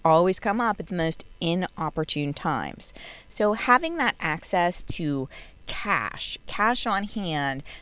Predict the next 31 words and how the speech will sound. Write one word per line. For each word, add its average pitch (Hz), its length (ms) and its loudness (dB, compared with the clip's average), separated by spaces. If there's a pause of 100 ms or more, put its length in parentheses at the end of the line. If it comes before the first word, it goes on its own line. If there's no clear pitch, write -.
that 156 120 0
you 175 140 -4
can 240 140 -8
go 208 80 -6
down 175 220 0
to 175 60 0
your 175 120 4
local 160 280 2
bank 139 520 0 (180)
and 131 680 -4 (1400)
take - 180 -6
care 214 180 6
of 170 140 4
whatever 165 260 4
it 160 80 2
is 165 180 6
that 147 120 -2
you 143 120 -6
need, 143 220 -6 (220)
need 180 180 -2
to 147 80 -2
take 131 220 2
care 214 280 10
of, 143 240 10 (320)
well, 214 100 4
that's 311 180 10
gonna 339 180 4
help 196 300 6
you 185 180 2
stick - 520 0
to 156 580 0